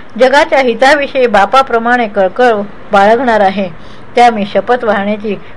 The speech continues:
खटपट का करावी? परंतु अर्जुना, तुझा जो मला अतिशय छंद लागला आहे, त्या योगाने मी आपले देवपणाचे ब्रीद टाकून भक्त झाल्यामुळे अर्धा आहे व तुला माझा छंद लागून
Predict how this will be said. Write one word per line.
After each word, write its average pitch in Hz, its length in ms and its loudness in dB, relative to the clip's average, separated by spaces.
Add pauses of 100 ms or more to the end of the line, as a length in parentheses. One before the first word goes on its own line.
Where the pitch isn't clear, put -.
खटपट 202 340 -2
का 202 180 2
करावी? 190 360 0 (800)
परंतु 208 300 0
अर्जुना, 202 380 0 (460)
तुझा 294 340 4
जो 330 80 2
मला 269 200 -2
अतिशय 247 460 0 (100)
छंद 262 180 -2
लागला 208 320 2
आहे, 180 140 0 (360)
त्या 247 120 6
योगाने 202 500 2 (420)
मी 240 300 -2 (260)
आपले 214 320 0
देवपणाचे 220 680 0
ब्रीद 202 260 -2 (100)
टाकून 196 320 -2 (180)
भक्त 254 300 0
झाल्यामुळे 190 640 0 (320)
अर्धा 208 320 0
आहे 196 300 0 (400)
व 196 80 0
तुला 214 320 2
माझा 262 260 0 (120)
छंद 226 180 -2
लागून 196 340 0